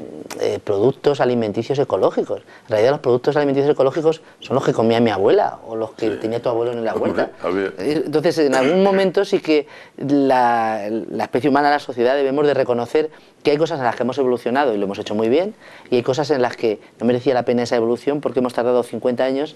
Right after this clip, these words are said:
Speaker 1: en dar la vuelta para volver a donde estábamos. Con la educación un poco tengo también ese criterio. El concepto de que toda la tribu está obligada a educar a cada uno de los niños que nace en la tribu,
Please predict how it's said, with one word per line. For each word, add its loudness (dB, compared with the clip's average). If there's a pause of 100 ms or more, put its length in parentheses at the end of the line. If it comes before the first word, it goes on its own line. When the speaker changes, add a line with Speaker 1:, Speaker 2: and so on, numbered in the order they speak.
(120)
Speaker 1:
en -2
dar 0
la 2
vuelta 0
para 0
volver 0
a 0
donde -2
estábamos. -4 (500)
Con 2
la 2
educación 0
un -2
poco 2
tengo -2
también -2
ese -4
criterio. -2 (280)
El -4
concepto 0
de 2
que 2
toda 2
la 0
tribu 0 (300)
está 0
obligada 0 (280)
a 0
educar 2
a 0
cada 2
uno 0
de 4
los 2
niños -4
que -6
nace -4
en 0
la 0
tribu, 0